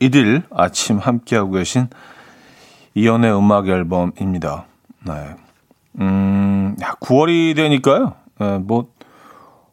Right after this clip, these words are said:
어제가 팔월이고 오늘이 구월이잖아. 하루 만에 뭔가 조금 좀 느낌이 다르지 않아요? 오늘 아침 어떻게 맞고 계신지 궁금하네요.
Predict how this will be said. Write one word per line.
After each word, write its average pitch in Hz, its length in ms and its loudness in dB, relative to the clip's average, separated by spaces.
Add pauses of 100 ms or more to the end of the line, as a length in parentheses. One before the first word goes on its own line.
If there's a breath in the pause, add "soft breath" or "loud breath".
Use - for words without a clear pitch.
(120)
어제가 123 340 2
팔월이고 135 500 0
오늘이 117 180 4
구월이잖아. 101 500 0
하루 214 400 4
만에 175 260 4
뭔가 123 360 2
조금 170 380 0
좀 135 120 2
느낌이 127 320 2
다르지 120 380 2
않아요? 104 400 0 (1800 loud breath)
오늘 117 200 2
아침 110 300 0
어떻게 113 400 0
맞고 104 300 2
계신지 101 600 -2 (220)
궁금하네요. 107 760 0